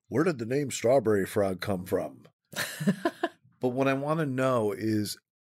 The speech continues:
Speaker 1: how has the name Strawberry Frog become a useful or hindering commodity for you as you,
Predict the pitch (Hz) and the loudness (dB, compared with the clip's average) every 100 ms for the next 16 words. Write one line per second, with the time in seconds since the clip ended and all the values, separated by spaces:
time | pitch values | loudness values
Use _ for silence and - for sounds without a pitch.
0 | _ _ _ - - 147 156 160 139 123 | _ _ _ -4 -2 2 2 2 0 0
1 | 113 113 113 107 - - 113 107 104 107 | -2 0 0 0 -4 0 4 4 4 2
2 | 95 - - 107 104 95 92 - - _ | 0 -6 0 4 4 2 -8 -18 -20 _
3 | 113 - - 127 113 104 95 92 117 117 | -12 -10 -4 0 2 0 -4 0 0 0
4 | - 131 127 131 - _ _ - _ _ | 0 4 4 2 -4 _ _ -20 _ _
5 | - 151 135 98 101 110 _ _ - 151 | 2 4 6 4 0 -6 _ _ -2 0
6 | 143 123 110 104 117 110 110 110 101 98 | 2 0 0 -2 -2 0 0 0 -2 -6
7 | - 104 95 95 95 92 95 92 - 95 | -4 -2 0 2 2 4 4 2 0 -4
8 | 92 104 104 104 104 | 2 4 6 4 2